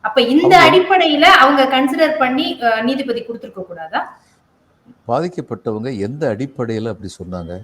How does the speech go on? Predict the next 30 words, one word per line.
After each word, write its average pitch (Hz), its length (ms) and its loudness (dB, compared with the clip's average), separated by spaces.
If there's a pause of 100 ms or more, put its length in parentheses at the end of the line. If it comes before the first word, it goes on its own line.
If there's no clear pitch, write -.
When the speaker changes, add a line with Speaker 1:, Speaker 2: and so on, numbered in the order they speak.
(180)
Speaker 2:
அவங்க 98 240 -6
கிட்ட 107 160 -6
வந்து 107 160 -6
விசாரணை 101 420 -4
நடத்தும் 87 320 -10
போது 82 300 -8 (400)
தமிழக 104 380 -4
காவல்துறை 95 500 -6
வந்து 85 300 -8 (220)
"விஜய் 104 220 2
மேல 101 200 0
எல்லா 95 160 -4
குறையும் 92 300 -6
சொல்லுங்க" 90 420 -6
அப்படின்னு 87 360 -12
சொன்னாங்களா? 85 340 -4 (1000)
ஏதாவது 143 220 6
காரணம் 196 380 8
சொல்லணும்ல. 147 360 2 (840)
ஆனா 143 200 4
இப்ப 139 220 4
வந்து 175 180 6
என்ன 160 180 4
காரணம் 147 340 2
சொல்லப்படுது? 131 560 0
ஒரு, 147 360 4
ஒரு 123 240 2
பெண்மணி 123 400 0
வந்து 95 340 -2
சொல்லியிருக்காங்க, 98 520 -4